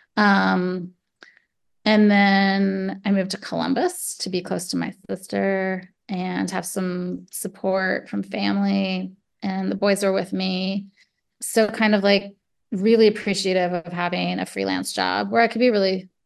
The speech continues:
flexible and know that, like, I could put them to bed and then work, or, you know, just work around their schedules, take them to the things they need, their appointments.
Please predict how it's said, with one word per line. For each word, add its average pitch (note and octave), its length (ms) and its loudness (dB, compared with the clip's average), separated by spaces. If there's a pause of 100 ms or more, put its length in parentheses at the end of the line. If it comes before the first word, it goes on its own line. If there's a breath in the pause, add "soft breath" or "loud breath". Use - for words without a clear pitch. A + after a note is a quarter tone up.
flexible A3+ 840 0
and G#3 240 2
know F#3 180 0
that, F#3+ 120 -2
like, F#3+ 200 0
I F#3 40 -2
could F#3 160 -6
put F#3+ 120 -2
them F#3 160 -2
to F#3 80 -2
bed G3+ 300 4
and F#3+ 100 2
then F#3 160 -2
work, G3+ 440 2
or, F3+ 180 2
you F#3+ 140 0
know, G3+ 120 4
just G#3 200 -6
work G#3+ 200 0
around F#3 240 0
their F3 120 -4
schedules, F3 760 -2
take F#3 240 -4
them F#3+ 140 -2
to F#3 60 -2
the F3 120 0
things F3 240 -4
they F3+ 140 -2
need, E3 220 -4
their F#3+ 120 -2
appointments. A#3 960 0